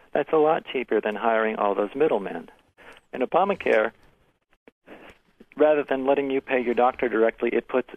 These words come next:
every tiny little thing through that insurance process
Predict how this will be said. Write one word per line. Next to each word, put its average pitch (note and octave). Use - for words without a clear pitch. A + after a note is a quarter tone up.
every D#3+
tiny C#3+
little B2+
thing A#2
through C3
that B2
insurance A#2+
process G#2